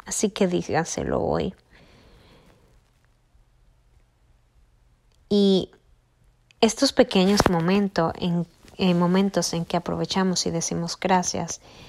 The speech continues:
no los, no los podemos desaprovechar.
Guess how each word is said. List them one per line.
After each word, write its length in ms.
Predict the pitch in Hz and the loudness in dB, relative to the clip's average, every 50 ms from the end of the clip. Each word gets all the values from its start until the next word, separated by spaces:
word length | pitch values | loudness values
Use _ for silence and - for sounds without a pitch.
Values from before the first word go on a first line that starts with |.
| - - - - - - - - - - - _ _ _ _ _ _ _ - | -20 -20 -20 -20 -20 -20 -20 -20 -20 -20 -20 _ _ _ _ _ _ _ 0
no 240 | 202 208 233 233 233 | 4 6 6 6 6
los, 200 | 220 214 202 - - - | 6 4 2 -2 -6 -8
no 200 | - - 202 196 | -2 0 2 4
los 200 | 202 202 196 - | 4 2 0 0
podemos 560 | - - 170 165 170 160 165 165 170 170 - | -2 -2 -2 0 0 -2 -2 -2 -2 -4 -4
desaprovechar. 960 | - 165 170 - - - - - - 160 165 160 160 - - - - 165 175 | -4 -4 -4 -2 -4 -4 -6 -4 -4 -4 -4 -4 -4 -4 -4 -4 -4 -6 -8